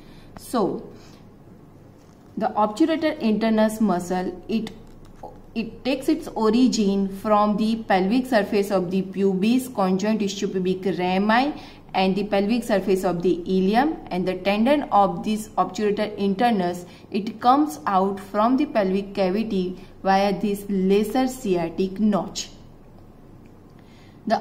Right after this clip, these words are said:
upper margin of the lesser sciatic notch, it gives origin to the superior gemelli muscle,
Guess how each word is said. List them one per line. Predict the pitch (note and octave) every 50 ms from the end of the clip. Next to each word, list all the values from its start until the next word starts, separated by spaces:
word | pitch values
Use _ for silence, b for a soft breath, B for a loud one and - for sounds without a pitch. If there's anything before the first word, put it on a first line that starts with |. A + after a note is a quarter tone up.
| - A3+
upper | A3+ A3+ - D#4+ E4
margin | D#4+ D#4 D#4 D4 C#4+ D4 D4
of | C#4 B3+
the | A#3 C4+
lesser | B3 A3+ G#3+ G#3+ G#3+ A#3+ A#3
sciatic | A3+ - A3+ G#3+ F#3+ F#3 F#3 - F#3+ F#3+ G3
notch, | G3 F#3 E3+ E3 E3 E3+ F3 - - B B B B B B B B B
it | - A3 G3 - G3 F3 E3+
gives | F#3+ B3 D4 E4+ E4+ - - - - - B B B B - -
origin | - A3+ A3+ A3+ A3+ F#3 G#3+ A3 A3 A3 G3
to | G#3+ G#3
the | G3 - G#3 G#3
superior | G#3 - - - B3 A3+ A#3 - C4+ C4 B3+ B3+ C4+ C#4 C#4 C#4
gemelli | A3+ G#3+ A3 G3+ F#3+ F#3+ F#3+ F#3 F3+ F3+ F3 F3+
muscle, | F#3 F3 E3+ F3 F3 - G3 A#3 D#4+ F#4+ - -